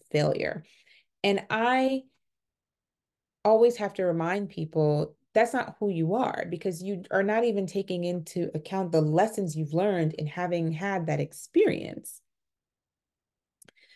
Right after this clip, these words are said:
So I think the other part of it is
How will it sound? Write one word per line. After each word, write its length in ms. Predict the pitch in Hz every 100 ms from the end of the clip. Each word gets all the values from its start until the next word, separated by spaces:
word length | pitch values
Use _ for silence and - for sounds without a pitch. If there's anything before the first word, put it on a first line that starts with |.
| _ _ _ _
So 680 | - - 262 240 226 - - _ _ _ _ _ _ - 208
I 60 |
think 480 | 214 262 247 233 - _ -
the 160 | 196
other 160 | 240 254
part 320 | 233 247 262
of 100 | 226
it 300 | 175 165 -
is 600 | - 170 160 165 160 156